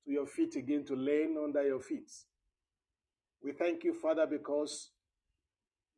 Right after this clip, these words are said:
we know that as great teacher and our greatest teacher, you will teach us today. Lord, you are the only teacher we have, Holy Spirit.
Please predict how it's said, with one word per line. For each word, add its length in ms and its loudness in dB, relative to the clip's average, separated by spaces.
we 120 0
know 220 2
that 180 2
as 160 -4
great 360 4
teacher 360 -2
and 120 -6
our 160 0
greatest 480 -4
teacher, 260 -4
you 140 0
will 100 -2
teach 240 -12
us 140 -2
today. 320 -2
Lord, 260 0
you 100 4
are 80 2
the 100 2
only 220 4
teacher 300 -2
we 120 0
have, 280 2
Holy 240 0
Spirit. 320 -12